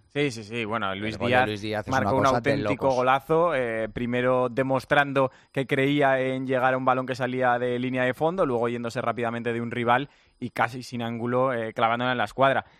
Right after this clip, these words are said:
Speaker 1: El partido se le complicó al Bayern de Múnich, que llegó al descuento perdiendo, pero al final apareció el de siempre, apareció Harry Kane para no perder en esta Bundesliga, ya no, no ganar, que habían ganado los nueve primeros,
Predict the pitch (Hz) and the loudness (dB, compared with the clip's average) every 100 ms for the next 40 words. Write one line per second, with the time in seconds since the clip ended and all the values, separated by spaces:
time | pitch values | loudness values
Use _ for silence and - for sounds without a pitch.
0 | - 135 131 135 156 165 147 147 139 139 | -6 0 2 2 0 0 -2 -2 -4 -6
1 | 127 165 170 147 143 139 139 139 143 151 | 0 2 4 2 2 2 2 2 0 0
2 | 175 220 - 139 - 120 123 131 131 123 | -4 -4 -4 -4 -4 -2 0 2 0 -4
3 | 139 147 135 131 123 131 151 160 127 117 | -4 -2 0 0 0 -2 -2 0 -2 -2
4 | 107 110 110 107 113 107 110 143 175 190 | -2 -2 -2 -4 -6 -6 -4 -2 0 0
5 | 165 131 110 123 120 117 - _ - 147 | 2 0 -2 -2 -2 -2 -12 _ 0 2
6 | 143 131 151 180 220 _ _ _ _ 139 | 2 0 0 0 -4 _ _ _ _ 2
7 | 139 165 - _ 131 151 139 113 104 107 | 4 2 -2 _ -2 0 0 0 0 -2
8 | 143 110 107 110 101 101 101 104 101 110 | -4 -8 -6 -2 0 0 0 -2 -4 -6
9 | 110 107 117 123 147 110 104 104 104 104 | -6 -4 -4 -2 -2 -2 -4 -4 -4 -6
10 | 101 113 120 117 123 143 156 113 113 113 | -6 -2 2 2 2 0 0 -2 0 -2
11 | 113 113 120 117 123 131 131 196 | -2 -2 -4 -4 -2 -2 0 -2